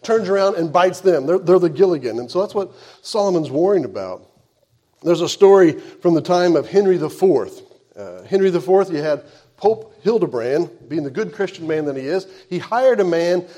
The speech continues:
to put a boulder into the rafters of a church where the king liked to come and pray, so that the boulder would fall off and smash him while he was there, you know, like popes do. And, uh, <laughs> so his plan was to do that. So this guy's like, takes the money. "Okay, sounds like a good plan."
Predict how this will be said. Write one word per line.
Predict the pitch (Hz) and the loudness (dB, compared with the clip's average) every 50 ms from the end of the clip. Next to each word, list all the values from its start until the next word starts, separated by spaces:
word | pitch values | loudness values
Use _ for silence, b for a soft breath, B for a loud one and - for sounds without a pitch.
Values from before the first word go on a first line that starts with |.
| B B B - | B B B -10
to | 175 160 | -10 -6
put | - 233 247 | -2 0 2
a | 214 | 2
boulder | 160 139 - - 233 254 254 254 202 208 180 180 | 0 2 6 8 8 8 8 6 4 4 2 2
into | 180 196 214 220 156 180 | 2 0 -2 -2 -2 -4
the | 175 165 | -4 0
rafters | 156 185 208 226 220 - 202 185 147 | 2 2 2 2 2 0 -2 -4 -4
of | 160 147 | -4 -6
a | 151 | -6
church | 147 - - 226 214 156 - - | -8 -4 0 0 0 0 -2 -6
where | 165 143 | -6 -6
the | 156 151 | -6 -6
king | - 233 240 233 | -6 -6 -6 -2
liked | 208 180 170 165 175 | -2 -2 -2 -2 -4
to | - - | -8 -6
come | - 190 196 180 | -4 -4 -4 -4
and | 165 156 - | -4 -6 -4
pray, | - 190 208 190 147 110 98 - - _ _ _ _ _ _ _ _ - - - | -4 -2 0 0 0 -2 -6 -12 -18 _ _ _ _ _ _ _ _ -20 -20 -20
so | - - 196 180 | -6 -4 -4 -4
that | 175 165 | -2 -4
the | 175 160 | -6 -2
boulder | 131 208 214 226 208 196 | 2 4 4 6 6 6
would | 165 165 151 | 2 2 -2
fall | - - 208 196 196 190 190 190 | 0 2 4 6 6 6 6 4
off | 185 185 | 2 0
and | 160 139 - | -2 -6 -10
smash | - - 196 202 202 196 185 180 | -6 -2 0 2 2 2 0 0
him | 175 165 | -2 0
while | 160 160 | 0 0
he | 156 156 | 0 -2
was | 156 147 143 | -4 -2 -2
there, | 180 190 180 139 113 - - - 202 | 0 0 0 0 -2 -6 -10 -12 -8
you | 185 | -8
know, | 139 117 | -6 -6
like | 123 127 123 123 | -6 -8 -8 -8
popes | - 131 123 123 - | -10 -10 -10 -12 -14
do. | - - 127 120 113 107 - b b b b b b b b b - | -14 -12 -10 -10 -10 -12 -14 b b b b b b b b b -4
And, | 131 139 143 139 147 | -4 -4 -2 0 2
uh, | 156 151 151 147 117 139 | 2 4 4 2 2 -2
<laughs> | |
so | - - - 220 190 180 | -6 2 4 6 6 6
his | 196 214 208 196 165 147 | 4 0 -2 -4 -6 -8
plan | - - 226 233 233 233 | -2 0 2 2 2 2
was | 226 185 | 0 -2
to | 196 196 | -2 -2
do | 175 | 0
that. | 175 170 214 - | 0 0 0 -2
So | 175 | -4
this | 175 196 196 202 | -6 -6 -6 -4
guy's | - 208 190 190 170 | -2 -2 0 0 0
like, | 170 170 170 | 0 -2 -2
takes | 165 156 180 165 | -4 -6 -8 -6
the | - 160 | -6 -4
money. | 160 185 220 208 - - | -2 -2 -2 -4 -6 -8
"Okay, | - 202 - - 139 165 | -10 -10 -8 -8 -8 -8
sounds | 165 - 165 165 156 | -6 -6 -6 -6 -6
like | 160 113 156 | -8 -12 -10
a | |
good | 151 160 170 151 | -8 -6 -6 -6
plan." | - 151 160 170 190 196 | -6 -6 -4 -4 -4 -4